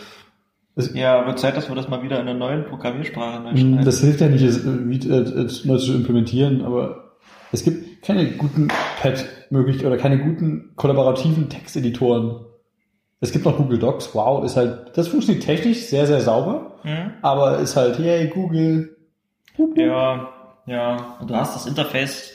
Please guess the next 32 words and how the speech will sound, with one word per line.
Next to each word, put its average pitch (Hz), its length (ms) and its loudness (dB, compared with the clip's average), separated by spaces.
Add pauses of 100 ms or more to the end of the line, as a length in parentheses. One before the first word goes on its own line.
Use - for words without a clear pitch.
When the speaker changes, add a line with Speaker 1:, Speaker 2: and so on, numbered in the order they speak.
Speaker 2:
was - 260 -14
identisch 123 460 -6
ist - 200 -12
zu 120 120 -14
so 120 80 -10
einem 117 420 -10
Word 120 520 -4
Speaker 1:
Das 117 120 2
Speaker 2:
oder, 117 80 2
Speaker 1:
ist 117 60 2
halt 123 160 0
beschissen. 110 420 0
Speaker 2:
oder 117 160 -4
Excel. 113 400 -6
Speaker 1:
Ich 113 80 0
hätte 147 160 2
gern 147 140 0
einfach 135 140 2
nur 147 80 6
eine 131 120 4
weiße 131 240 0
Seite, 131 320 2
wo 117 60 4
ich 117 80 2
tippen - 260 -2
kann. 101 380 -4 (220)
Speaker 2:
Ja, 151 180 -2
so 135 80 -8
eine 131 80 -8
Art 123 200 -8
Markdown-Editor 131 760 -12
mit, - 420 -18